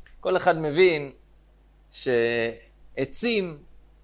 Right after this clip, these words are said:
זה היער. גם כשאדם יש לו כרפף, מקום מגודר, גדול,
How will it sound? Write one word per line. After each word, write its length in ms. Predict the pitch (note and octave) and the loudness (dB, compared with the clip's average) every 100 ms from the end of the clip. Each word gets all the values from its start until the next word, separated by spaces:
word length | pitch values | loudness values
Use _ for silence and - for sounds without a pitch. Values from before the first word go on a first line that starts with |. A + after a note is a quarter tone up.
| - C#3 | -20 -8
זה 260 | C3+ G#3+ | 2 4
היער. 500 | G#3 A3 G#3+ F3 B2 - - - - - - - - - - - - | 4 2 2 0 -4 -10 -12 -10 -8 -10 -10 -12 -14 -16 -18 -4 2
גם 200 | F3+ C#3 | 2 4
כשאדם 360 | E3 C#3 E3 | 2 4 2
יש 160 | D#3+ D3+ | -2 0
לו 420 | C#3+ C#3 C3+ - - - - - | 0 2 0 -4 -12 -20 -18 -4
כרפף, 720 | C3 - F3 C#3 - - - - - _ _ _ _ - _ - - - - C3 | -4 2 2 0 -4 -20 -20 -20 -20 _ _ _ _ -20 _ -20 -20 -20 -12 -6
מקום 340 | - G3 F#3+ | 2 2 2
מגודר, 520 | D3+ D#3+ F#3 E3 G#2+ - _ _ _ _ _ _ _ _ _ - | 0 4 4 4 0 -10 _ _ _ _ _ _ _ _ _ -8
גדול, 520 | B2+ D#3 G#3 G#3 D3+ | 0 4 6 4 2